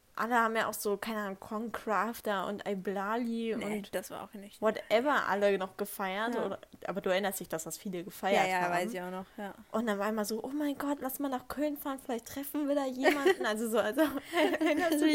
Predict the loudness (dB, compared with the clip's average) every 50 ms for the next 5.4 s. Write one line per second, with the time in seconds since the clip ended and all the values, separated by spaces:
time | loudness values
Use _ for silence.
0 | 6 4 4 2 0 -2 2 4 4 6 6 4 2 0 -2 -8 -14 -20 -20 -20
1 | -20 -20 -20 -20 -14 -8 -6 -6 -6 -8 -12 -10 -8 -4 -2 0 0 0 -2 -2
2 | -6 _ -20 -20 _ _ _ _ -20 -20 -20 -20 -12 -6 -4 0 2 2 2 2
3 | 2 -2 -2 -2 -4 -2 2 4 4 2 4 2 2 4 4 2 2 -2 -6 -6
4 | -8 -6 -2 -2 -2 0 0 0 -2 -2 -4 -6 -6 -6 -6 -4 -4 -4 -4 -4
5 | -6 -6 -6 -6 -6 -2 -4 -4